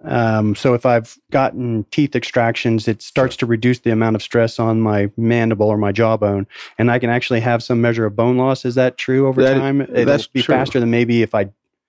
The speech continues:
Speaker 1: had all my teeth.
Speaker 2: Exactly. So if you have teeth, it's important to keep them clean and keep them, um, periodontally f-, um, good, meaning that there's no bone disease around it. But once you do lose teeth, whether it's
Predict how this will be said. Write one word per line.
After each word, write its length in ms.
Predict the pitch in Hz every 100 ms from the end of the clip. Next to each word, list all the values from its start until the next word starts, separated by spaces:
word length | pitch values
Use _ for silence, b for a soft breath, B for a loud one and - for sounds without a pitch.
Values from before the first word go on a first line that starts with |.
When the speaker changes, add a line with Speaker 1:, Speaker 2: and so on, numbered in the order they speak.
| -
Speaker 1:
had 200 | 131 127
all 120 | 104
my 120 | 101
teeth. 260 | 80 - -
Speaker 2:
Exactly. 440 | 95 95 95 85 85
So 280 | 107 98
if 160 | 101 -
you 140 | 139
have 540 | 127 - 143 147 139 -
teeth, 380 | - 92 73 _ B B B B
it's 160 | - -
important 320 | 92 113 104
to 60 | -
keep 220 | - 95
them 120 | 82
clean 400 | - 123 92 87
and 160 | 76 78
keep 220 | - 90
them, 320 | 90 82 85 - -
um, 320 | - - -
periodontally 1200 | - 87 110 98 87 78 - 95 87 71 71 82 -
f-, 220 | - -
um, 260 | - 80 -
good, 300 | 85 82 -
meaning 300 | 90 92 85
that 180 | 73 73 _
there's 240 | 87 82 87
no 100 | 85
bone 380 | 78 87 87 76
disease 420 | 71 80 76 73
around 300 | 60 - 58
it. 140 | -
But 80 | 82
once 280 | 95 123 -
you 120 | 95
do 240 | 78 185
lose 420 | 147 98 107 98 -
teeth, 280 | 90 104
whether 300 | 90 78 78
it's 140 | 76